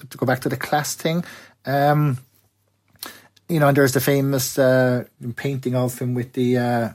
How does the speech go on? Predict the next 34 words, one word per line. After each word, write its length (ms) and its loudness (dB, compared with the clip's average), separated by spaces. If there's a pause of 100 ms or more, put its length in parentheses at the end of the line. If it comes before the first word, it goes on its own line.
(140)
the 80 -10
bowl 260 -2
of 100 -2
heart, 320 -4
the, 240 -2
uh, 300 0
the 160 -10
Maguire 440 0
painting, 500 -6 (380)
um, 480 0 (140)
or 220 -6
maybe 260 -4
lampooning. 720 -2 (360)
Um, 580 2 (360)
he 100 -8
was 120 -6
impervious 680 2
to, 340 0
uh, 200 2 (120)
to 120 -16
being 200 -2
lampooned 760 -4 (260)
for 200 -4
the 100 0
most 280 2
part. 200 4
I 80 2
mean, 120 0
he 60 2
didn't 180 4
like 160 4
Scrap 320 -2
Saturday, 460 2
but, 340 0